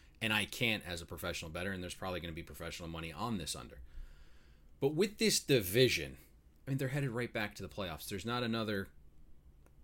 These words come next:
coaching quarterback combination you would wanna have in a series of elimination games, uh, from preparation to that killer instinct. There's not a better combination ever. So they're getting back to the playoffs. They're gonna be successful.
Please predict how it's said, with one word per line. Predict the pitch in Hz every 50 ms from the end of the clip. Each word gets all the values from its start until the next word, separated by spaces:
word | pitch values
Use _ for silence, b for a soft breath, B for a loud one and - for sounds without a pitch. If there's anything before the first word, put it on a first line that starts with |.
| - - - - - -
coaching | - - - 131 127 - - - 131 120 117 107
quarterback | - - 120 120 123 113 123 113 -
combination | - - 120 117 110 110 110 110 113 110 - 131 123 120 - - -
you | 98 92 104 113
would | 110 107 101
wanna | 98 113 113 107 95
have | - - - 95 92 92 113 120 110 - - - - - - - - -
in | - 107 104
a | 98 92 92
series | - - 101 101 101 101 98
of | 95 90
elimination | 92 98 98 98 95 95 98 101 - - 113 104
games, | 101 107 107 107 107 104 - -
uh, | 87 87 87 87 87
from | - - 104 92
preparation | - - 110 - 98 95 104 123 135 123 - - 110 98 90
to | - 101
that | 98 98 - -
killer | - 110 98 104 104 101
instinct. | 101 107 104 - - - 117 113 113 - - b b b b b b b b b b b b b b b b
There's | - 131 117 135
not | 180 185 170 - - - - - - - - - - - - - - -
a | 143
better | 139 139 131 123
combination | 131 131 123 120 120 117 107 - 113
ever. | 104 110 123 104 95 85
So | - 104
they're | 90 92
getting | 92 110 160 170 160 147
back | 143 139 135 131
to | - 120
the | 117
playoffs. | 98 - 120 113 110 107 107 107 107 - - - - -
They're | 95 101
gonna | 110 123 123
be | 123 117
successful. | - - 101 - 123 113 107 - - - 110 101 98